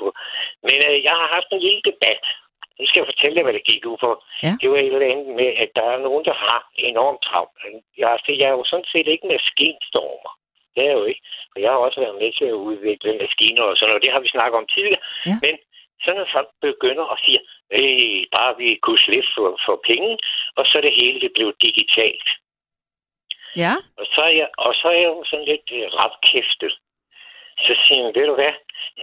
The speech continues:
Speaker 1: Jeg har måske den holdning til det som et billede." Altså, fordi man opfinder elevatoren, behøver man jo ikke at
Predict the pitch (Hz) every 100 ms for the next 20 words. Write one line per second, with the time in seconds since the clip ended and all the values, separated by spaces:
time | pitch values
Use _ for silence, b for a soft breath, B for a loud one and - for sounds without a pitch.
0 | 139 120 156 165 160 147 - 135 127 151
1 | - 107 143 170 151 - 135 147 139 107
2 | 101 - 104 113 151 147 - _ B B
3 | B B B - - - 107 110 170 185
4 | - 135 - - 170 131 107 107 90 110
5 | 160 - 120 104 98 92 117 160 156 113
6 | 98 92 160 160